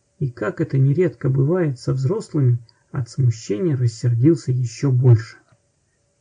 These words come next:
Видишь ведь, что люди делом заняты, серьёзным делом.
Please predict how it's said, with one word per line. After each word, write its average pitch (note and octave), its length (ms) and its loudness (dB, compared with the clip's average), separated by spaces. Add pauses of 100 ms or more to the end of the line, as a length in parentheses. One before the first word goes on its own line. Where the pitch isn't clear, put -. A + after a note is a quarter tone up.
(720)
Видишь D#3+ 560 2
ведь, D3 260 4
что - 220 -2
люди E3+ 280 2
делом D3+ 480 4
заняты, C3+ 520 0
серьёзным D#3 760 4
делом. C3 420 2